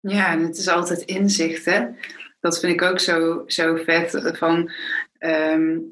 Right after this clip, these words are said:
hè, wat Sid Banks al zegt, je bent altijd maar één gedachte verwijderd van je eenheidsrealisatie of mental health. Dat is ook weer een brug tussen waar we het vandaag over hebben gehad. Dat het eigenlijk één en hetzelfde is.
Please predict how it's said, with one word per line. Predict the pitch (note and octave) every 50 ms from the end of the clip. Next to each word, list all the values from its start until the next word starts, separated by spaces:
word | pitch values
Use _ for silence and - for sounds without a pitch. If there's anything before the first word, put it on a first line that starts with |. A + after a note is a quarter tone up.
| - _ _ _ _ _ _ _
hè, | - D#3+ D#3+ D#3 - D#3+ E3
wat | F3+ F#3 F3 F3 -
Sid | - E3 D#3 D3+
Banks | D#3 D#3+ E3+ E3 - E3+
al | D#3
zegt, | - - E3 D#3+ -
je | - D#3
bent | D#3+ D3+ -
altijd | F3 E3+ E3 E3 E3
maar | D#3 D#3 D#3
één | E3 E3 F3
gedachte | D#3 - D#3+ D3 D#3 E3 D#3+ - - E3
verwijderd | E3 D#3 D3 C#3+ D3 D3 D#3 D3+ D#3+ D#3+ D#3 -
van | - D#3 D3+ D#3 D3+
je | D3+ D3 D3 D3 D3 - - _ _ _ _ _ _ _
eenheidsrealisatie | - D#3+ D3 C#3+ C#3 C3+ C3 C3+ C3+ D3 C#3+ C3+ C3+ C#3 C3+ - C#3+ C#3 C3+ C#3 C3+ - - C#3+ C3+ C3+ C3 -
of | D3 D3 - - -
mental | D#3+ D#3 D3+ D3+ D#3 D#3 C#3+
health. | - D3 C#3+ C#3 E3 F#3+ G3 - - - -
Dat | - D#3
is | D#3 D#3+
ook | D3+ - -
weer | D#3+ D3+ D#3
een | D3+ - - - - -
brug | - - - E3+ E3+ E3+ E3+
tussen | - F#3 F3 - - F3 E3+
waar | E3+ E3+ E3 E3
we | E3+
het | E3+ E3+ -
vandaag | - F3+ E3+ E3 E3 E3 E3 E3 E3
over | E3+ E3 E3 D#3+
hebben | D3+ D3 D3 D#3+ D#3+ -
gehad. | D#3 D3 D3+ D#3 F3+ F#3+ C4 - - - - _ _ _ _
Dat | - D#3+
het | D#3 D#3 -
eigenlijk | - D3+ D#3+ D#3 E3+ E3+ D#3 - - - - _
één | - F3 D#3+ D#3
en | D3
hetzelfde | C#3+ C#3+ C#3 - E3+ D#3+ E3+ D#3+ C#3+ C3+ C#3+ F#3
is. | A#3+ - - -